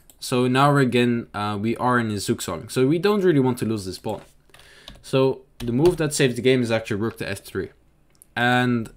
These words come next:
um, black can simply take the rook, but then it's a stalemate. So black can never ever take this rook. And, um,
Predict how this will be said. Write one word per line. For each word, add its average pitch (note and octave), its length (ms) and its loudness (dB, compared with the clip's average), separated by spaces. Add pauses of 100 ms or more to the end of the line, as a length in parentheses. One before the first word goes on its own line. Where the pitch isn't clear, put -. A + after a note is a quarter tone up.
(140)
um, G#2 920 -4 (240)
black A#2 480 0
can G#2+ 140 -6
simply G#2 340 -6
take G2+ 180 -2
the G#2 100 -4
rook, D3 320 -2 (480)
but A2 340 -4
then A2+ 200 0
it's G#2 140 -8
a G2+ 60 -6
stalemate. C#3 500 -2 (480)
So D3 400 2
black D3 300 2
can F3+ 100 2
never F3 260 2
ever D#3 280 0
take C3+ 260 0
this A2+ 140 -2
rook. A2 360 -2 (1400)
And, B2 540 2
um, A#2 760 0